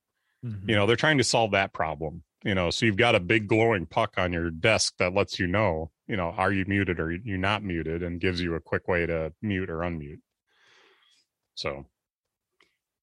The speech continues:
Speaker 2: and the software's been getting better. When I first got it, it was a little bit, little bit dodgy, but it's gotten a lot better since then. So,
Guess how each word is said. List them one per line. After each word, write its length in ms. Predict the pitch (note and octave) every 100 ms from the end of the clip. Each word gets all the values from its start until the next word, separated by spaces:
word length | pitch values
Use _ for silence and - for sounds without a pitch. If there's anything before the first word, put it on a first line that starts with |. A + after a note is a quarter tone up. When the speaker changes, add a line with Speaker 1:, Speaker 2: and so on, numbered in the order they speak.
| -
Speaker 2:
and 260 | G3 F3 C#3
the 100 | A2+
software's 520 | C#3+ B2+ B2 C#3 G#2
been 180 | G#2 G2
getting 220 | G2 F2+
better. 300 | E2 E2+ F2
When 100 | G2
I 60 | A#2+
first 320 | - A#2+ -
got 180 | G#2+ G2+
it, 120 | F#2
it 40 |
was 120 | F2+ F#2
a 40 |
little 260 | F2+ F#2 E2
bit, 240 | E2+ E2+ _ _ -
little 200 | B2 G#2
bit 160 | F2
dodgy, 420 | F2+ F2 E2 F2 D#2+
but 180 | E2+
it's 140 | E2 -
gotten 200 | F#2+ F2+
a 80 | D#2
lot 220 | D#2 D#2
better 240 | E2 D#2+
since 320 | - F#2 F2
then. 260 | - G2 G2+
So, 300 | - -